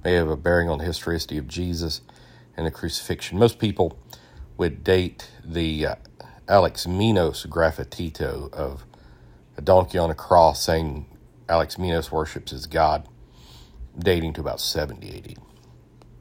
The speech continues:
So, or even later. But you, traditional dating seventy or eighty or so. So God bless. Thanks for listening.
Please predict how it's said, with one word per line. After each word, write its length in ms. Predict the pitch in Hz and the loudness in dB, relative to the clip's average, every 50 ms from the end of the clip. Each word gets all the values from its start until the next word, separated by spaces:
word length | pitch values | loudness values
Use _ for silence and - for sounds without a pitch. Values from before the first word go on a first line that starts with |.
| - - - - - - - - - - _ - - | -20 -20 -20 -20 -20 -20 -20 -20 -20 -10 _ -8 -8
So, 340 | - - 120 110 92 85 - - - - - - - - - - - - - - - - | 2 6 6 6 6 4 0 -10 -20 -20 -20 -20 -20 -20 -20 -20 -20 -20 -20 -20 -8 0
or 180 | 90 85 78 78 | 0 0 2 0
even 300 | 80 76 76 73 69 69 - - - | -2 -6 -8 -10 -10 -14 -14 -20 -14
later. 480 | - - 80 82 76 - - - - - - - - - - - - - - - - - _ _ - - | -8 -6 -6 -6 -8 -10 -12 -16 -16 -18 -20 -20 -20 -20 -20 -20 -20 -20 -20 -20 -20 -20 _ _ -20 -12
But 160 | - 90 - | -10 -8 -4
you, 220 | - 120 127 117 92 | -2 0 0 0 -2
traditional 580 | 78 - - 98 82 92 85 - - 73 73 | -4 -6 -6 -2 0 0 -2 -2 -4 -8 -8
dating 340 | 69 67 76 76 73 71 69 | -8 -8 -8 -8 -10 -10 -10
seventy 420 | - - 78 69 71 69 - - 62 | -8 -6 -6 -8 -8 -10 -12 -14 -14
or 240 | 67 65 62 - - - | -14 -14 -14 -16 -16 -16
eighty 280 | - 76 73 71 69 - | -16 -14 -14 -14 -16 -18
or 100 | - - | -18 -20
so. 140 | - - - - - - - - - - - - | -20 -20 -20 -20 -20 -20 -20 -20 -20 -20 -20 -12
So 180 | - - 120 113 | -2 0 2 4
God 300 | 104 147 170 214 180 170 | 8 10 10 10 10 8
bless. 440 | - 247 262 240 143 - - - - | 8 10 10 10 8 6 0 -4 -4
Thanks 320 | - - - - - - - | -4 -4 -4 -2 -2 -4 -4
for 160 | - - 98 | -2 -2 2
listening. 600 | 104 135 147 - - - 107 101 98 98 98 | 2 4 4 2 2 2 2 2 2 2 0